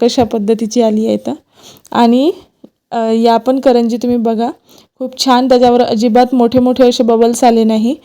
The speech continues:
बऱ्याच जणांची तक्रार असते की आपण, अ, करंजी तळताना त्या-, त्याच्यावर अगदी मोठे मोठे फ-, अ, हे येतात, बबल्स येतात, तर ते आपल्या तेलाचं टेम्परेचर जास्त असल्यानेच होते.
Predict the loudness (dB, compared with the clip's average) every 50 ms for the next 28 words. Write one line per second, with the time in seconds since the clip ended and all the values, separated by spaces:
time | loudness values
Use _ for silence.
0 | -20 -20 -20 _ _ -4 -2 0 0 0 0 0 0 0 0 0 -2 0 0 0
1 | 0 2 2 2 2 2 0 0 -2 -2 0 2 2 2 2 2 0 -2 -2 0
2 | 0 0 0 2 2 2 2 2 0 2 0 0 2 4 2 4 4 2 0 0
3 | 0 0 0 -2 -2 -4 -6 -8 _ -8 -8 -8 -4 -2 -2 0 0 0 -2 -4
4 | -8 -18 -20 -20 -20 _ _ _ -8 -6 -4 -2 -2 0 2 0 0 0 -2 0
5 | 0 0 0 0 0 0 -4 -12 -8 -4 -2 0 2 2 2 2 2 2 4 4
6 | 4 4 2 0 0 0 -2 -4 0 2 2 4 4 2 0 2 0 -2 -2 0
7 | -2 -4 -2 0 -2 -2 0 2 2 2 2 0 -4 -12 -20 -20 -20 -18 _ -12
8 | -6 0 0 0 2 2 2 4 2 2 4 2 2 2 2 2 2 2 2 2
9 | 0 2 2 2 0 2 4 4 2 2 0 0 0 0 0 2 0 0 0 0
10 | 0 -2 -2 -2 -2 -2 -2 -4 -8